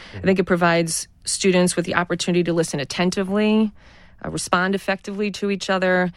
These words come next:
and really reflect on their own learning, their own thinking. And sometimes they walk away with, uh, a different perspective on that initial issue.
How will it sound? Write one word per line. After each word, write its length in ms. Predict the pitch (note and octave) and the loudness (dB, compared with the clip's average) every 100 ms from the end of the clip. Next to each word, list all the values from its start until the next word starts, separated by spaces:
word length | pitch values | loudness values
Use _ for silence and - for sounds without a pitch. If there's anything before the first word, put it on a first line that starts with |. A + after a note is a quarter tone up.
| - - | -12 -2
and 100 | A3 | 2
really 180 | C4+ C4 | 4 4
reflect 680 | A3 G3 - G3 E3+ - - | 2 0 0 0 0 -4 -4
on 100 | E3+ | -2
their 140 | E3+ | 0
own 300 | E3 E3+ E3+ | 2 2 2
learning, 340 | E3 D#3+ D3+ D3+ | 2 2 2 0
their 180 | D3+ - | 0 0
own 220 | D#3+ D#3+ | -2 -2
thinking. 360 | - D#3 D3+ | -2 -2 -2
And 100 | D#3 | -2
sometimes 380 | - E3+ F3+ F3 | 0 0 2 2
they 80 | F3+ | 2
walk 260 | F3+ F3+ F#3 | 2 0 0
away 320 | F#3 F#3 F#3 | 2 2 0
with, 360 | F#3 F3+ F3 - - - - | 0 0 -2 -12 -18 -14 -2
uh, 180 | F3 F3 | 0 0
a 40 | |
different 280 | F#3 G3+ G3+ | 0 0 0
perspective 600 | G3 - A3+ - D#3 D3 - | -2 -2 -4 -2 -4 -4 -4
on 240 | D#3 D#3 | -2 0
that 260 | D3+ D3 D3+ - - - | 0 0 -2 -10 -20 -6
initial 520 | E3 D#3 - D3 D3 - | -4 -2 -2 0 -2 -2
issue. 500 | D3 - - B1 | -4 -4 -6 -8